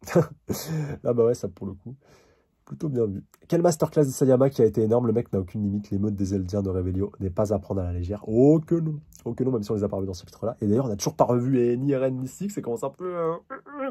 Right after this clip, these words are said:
frustré. « Je théorise le rôle important de Hitch, qui est pour le moment le, euh, la seule à être au courant pour Annie. Je la vois bien se battre aux côtés d'Annie pour lui permettre d'échapper, euh,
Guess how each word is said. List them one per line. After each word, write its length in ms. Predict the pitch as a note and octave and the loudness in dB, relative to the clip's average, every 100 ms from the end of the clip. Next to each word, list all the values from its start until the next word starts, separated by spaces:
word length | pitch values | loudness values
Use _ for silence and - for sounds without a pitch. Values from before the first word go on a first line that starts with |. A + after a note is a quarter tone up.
| G3+ | -6
frustré. « 440 | G3 F3 - G3 E3 - - - | -6 -6 -6 -8 -8 -14 -16 -16
Je 100 | - | -6
théorise 260 | C3 E3+ F3+ | 2 4 6
le 60 | C#3+ | 8
rôle 140 | C#3+ | 6
important 280 | C#3 C3+ D3+ | 6 2 2
de 120 | C3 | 2
Hitch, 200 | - D#3+ | 0 -4
qui 80 | - | -2
est 40 | A#2 | 0
pour 120 | A2+ | 0
le 40 | |
moment 160 | A#2 C3+ | 2 2
le, 100 | A2 - - | 0 -2 -4
euh, 120 | G#2+ | -2
la 100 | G2+ | -2
seule 260 | G2+ E3+ E3 | 0 0 0
à 100 | - | -2
être 140 | A2 - | -6 -6
au 40 | |
courant 220 | G2+ B2 | -2 -2
pour 220 | A2 - - | -2 -10 -6
Annie. 260 | A2+ B2+ D#3 - - _ | -6 -6 -8 -16 -20 _
Je 100 | A#2 | 2
la 60 | |
vois 120 | A2 | 4
bien 160 | A2+ C#3 | 4 4
se 140 | D3+ | 2
battre 260 | A2+ C3 - | 2 0 -2
aux 80 | A#2+ | -6
côtés 220 | A2 A#2+ | -4 -2
d'Annie 280 | A2+ A2 B2 | 2 2 2
pour 160 | C3 G#2 | 0 -2
lui 60 | |
permettre 240 | G#2 G#2+ A2 | 0 0 0
d'échapper, 400 | G2+ G#2 G#2 A#2+ | -2 -2 0 0
euh, 160 | G2 | 0